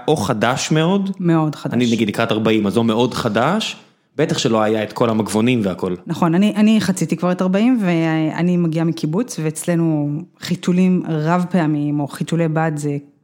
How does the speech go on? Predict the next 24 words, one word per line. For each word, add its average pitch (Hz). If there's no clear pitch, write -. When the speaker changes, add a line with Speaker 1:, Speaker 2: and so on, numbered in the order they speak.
Speaker 2:
להגיד 160
את 185
זה, 165
זה, 143
זה 156
נשמע 156
כמו 180
כללה, 156
כי 151
הם 165
כולם 202
זוכרים 185
את 185
הבתי 160
ילדים 170
עם 160
החיתולים, 180
והתפרחות 165
הנוראיות, 175
וה-, 156
אתה 170
יודע, 165
שקי 190
כביסה, 180